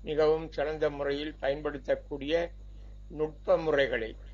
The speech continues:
பயன்படுத்திக் கொள்ள வேண்டும். முகாமைத்துவம் என்பது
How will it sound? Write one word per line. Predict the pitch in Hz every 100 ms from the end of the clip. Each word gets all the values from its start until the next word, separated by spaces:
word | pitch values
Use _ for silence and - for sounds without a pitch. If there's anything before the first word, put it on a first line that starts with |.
| - - - - - -
பயன்படுத்திக் | - 143 135 131 127 156
கொள்ள | - 131
வேண்டும். | 120 110 117 - - - - - - - - -
முகாமைத்துவம் | 143 139 147 160 156 - 165 143
என்பது | 139 135 135 160 -